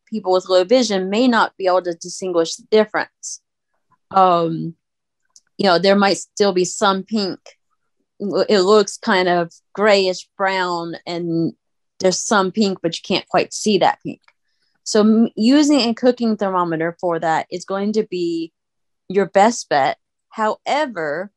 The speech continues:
if you don't wanna be using a cooking thermometer every time you cook meat,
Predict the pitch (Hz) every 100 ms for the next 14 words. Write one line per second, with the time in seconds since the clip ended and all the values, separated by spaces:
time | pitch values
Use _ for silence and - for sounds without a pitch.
0 | _ _ _ - 202 240 294 285 240 220
1 | 208 208 202 202 202 185 - 240 214 196
2 | 190 175 165 165 160 - - 214 240 220
3 | 196 190 180 208 180 180 170 160 175 160
4 | 208 269 240 196